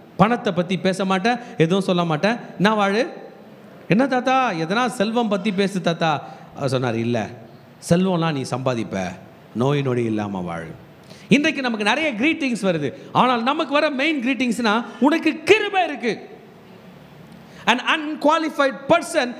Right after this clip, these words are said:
is going to receive the blessing. தகுதியே இல்லாதவன் ஆசீர்வாதம் வாங்க போறான். ஆமென். தகுதியே இல்லாதவன், அவனுக்கு கிடைக்கிறதுக்கு வாய்ப்பே இல்லை,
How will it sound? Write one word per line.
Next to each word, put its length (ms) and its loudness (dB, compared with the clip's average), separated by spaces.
is 180 2
going 180 2
to 100 -2
receive 320 0
the 60 4
blessing. 420 -2
தகுதியே 480 4
இல்லாதவன் 560 0
ஆசீர்வாதம் 460 2
வாங்க 200 0
போறான். 320 0
ஆமென். 320 0
தகுதியே 420 0
இல்லாதவன், 300 0
அவனுக்கு 340 -4
கிடைக்கிறதுக்கு 380 -4
வாய்ப்பே 460 0
இல்லை, 180 -2